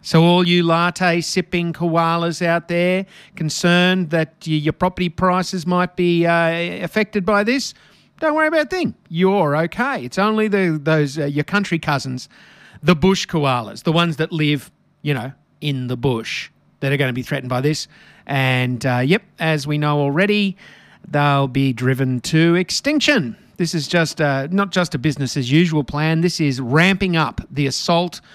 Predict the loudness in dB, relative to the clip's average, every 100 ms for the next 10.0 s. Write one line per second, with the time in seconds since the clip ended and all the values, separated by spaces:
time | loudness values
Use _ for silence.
0 | -16 -2 0 2 2 0 -2 -4 -4 -6
1 | -12 -20 -6 -4 -4 -4 -2 -4 -8 _
2 | 0 4 4 4 0 -2 -8 -14 -20 _
3 | 0 0 2 -2 -2 0 2 0 -6 -2
4 | -2 -4 -10 -4 0 0 -2 -10 -10 -14
5 | -20 -20 _ -4 -2 0 -2 -4 -2 0
6 | 0 -2 -6 -10 -6 -2 -2 -4 -6 -4
7 | -2 -2 -4 -2 -2 0 -2 -6 -8 -10
8 | -10 -2 -2 0 0 2 2 0 -4 -6
9 | 0 0 2 0 -4 -6 -6 -8 -12